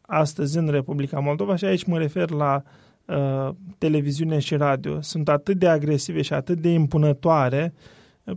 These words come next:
pentru că ele, practic, uh, involuntar, duc o propagandă directă de a menține populația în zona de influență a Federației Ruse. Ori aici ține strict de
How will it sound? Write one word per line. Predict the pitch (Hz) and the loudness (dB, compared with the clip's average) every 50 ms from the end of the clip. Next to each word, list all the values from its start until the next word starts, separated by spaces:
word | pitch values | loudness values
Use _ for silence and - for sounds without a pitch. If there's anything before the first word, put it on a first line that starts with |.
| - | -4
pentru | - 185 185 185 190 185 | 0 0 0 0 0 -4
că | 190 - | -2 0
ele, | 185 202 202 190 180 | 2 4 4 4 2
practic, | 180 - 180 180 180 175 - - - 175 - _ - - - - | 0 0 0 2 2 0 -2 -6 -8 -8 -8 _ -16 -18 -12 -4
uh, | 190 165 156 156 151 151 147 147 - - - _ _ _ _ _ _ | 0 0 2 2 2 2 0 -2 -4 -6 -12 _ _ _ _ _ _
involuntar, | - 208 233 226 202 220 202 185 170 160 147 151 147 131 131 131 147 175 - _ _ _ _ _ _ _ _ _ _ _ _ _ - 339 - 359 - 202 | 2 4 6 8 8 8 8 8 6 4 2 2 0 0 0 -2 -4 -6 -8 _ _ _ _ _ _ _ _ _ _ _ _ _ -20 -20 -20 -16 -10 -10
duc | 151 147 147 220 247 208 190 - - - - - | -8 -2 0 0 0 0 -2 -8 -18 -20 -14 -4
o | 208 185 185 190 | 2 4 4 4
propagandă | 180 190 190 180 156 175 160 156 151 175 175 180 175 165 151 160 147 | 4 4 0 0 2 4 2 2 4 4 4 4 4 2 2 2 0
directă | 139 139 147 151 156 175 190 185 185 - - 170 | 0 2 2 2 4 4 2 2 0 -2 -4 -2
de | 156 160 | 0 2
a | 156 156 | 2 2
menține | 160 160 156 151 151 - 190 185 165 | 2 0 0 0 0 2 2 2 2
populația | 147 - 151 139 - 151 151 165 160 151 - 185 156 | 2 -2 -6 -4 -2 -2 0 0 0 0 -2 -2 -4
în | 147 | -2
zona | 139 156 151 147 143 | -2 -2 -2 -2 -2
de | 135 143 | -2 -2
influență | 139 135 127 - 147 147 143 143 - | -4 -4 -4 -4 -4 -2 -2 -2 -4
a | 143 | -6
Federației | 135 - 156 147 147 139 139 139 135 127 - - 147 | -6 -6 -6 -4 -4 -2 -2 -2 -4 -6 -6 -8 -8
Ruse. | 156 156 151 - | -8 -8 -8 -6
Ori | 170 160 143 143 | -4 -2 -2 0
aici | 165 190 208 190 196 | 0 -2 -2 -4 -6
ține | - - - 175 175 160 | -10 -8 -4 -2 -2 -2
strict | 147 - - 185 185 196 196 190 - _ - | -4 -4 -6 -4 -4 -4 -6 -6 -14 _ -12
de | 165 147 175 175 175 170 | -4 0 2 2 2 0